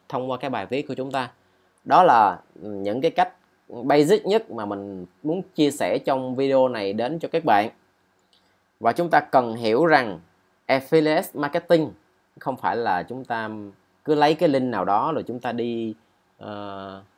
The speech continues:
giới thiệu vô tội vạ rồi để chúng ta có được cái hoa hồng, y như là những cái fanpage mà các bạn nhìn trên, ờ, trên social hiện tại, những cái fanpage lớn á, cứ đăng một cái tấm ảnh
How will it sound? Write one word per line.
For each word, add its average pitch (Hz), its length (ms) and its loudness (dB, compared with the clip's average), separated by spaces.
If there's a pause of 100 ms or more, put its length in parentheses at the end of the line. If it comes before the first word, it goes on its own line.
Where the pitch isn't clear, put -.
(420)
giới 175 180 4
thiệu 120 280 0
vô 151 200 6
tội 113 200 2
vạ 95 360 0
rồi 101 120 -2
để 101 80 -6
chúng 147 200 -6
ta 139 140 -4
có 156 120 -6
được 117 200 -4
cái 151 120 -6
hoa 147 180 -6
hồng, 110 260 -4
y 123 100 -6
như 135 140 -6
là 123 100 -4
những 104 220 -8
cái 156 200 -6
fanpage 139 480 -2
mà 120 120 -8
các 147 160 -8
bạn 110 180 -6
nhìn 117 200 -4
trên, 131 220 -2 (500)
ờ, 127 320 -6
trên 143 120 0
social 135 540 4
hiện 127 160 0
tại, 113 280 2
những 143 180 -4
cái 180 120 -6
fanpage 151 360 -4
lớn 175 280 0
á, 247 80 0 (880)
cứ 175 100 2
đăng 160 260 4
một 120 140 -4
cái 170 100 2
tấm 180 200 2
ảnh 107 320 -4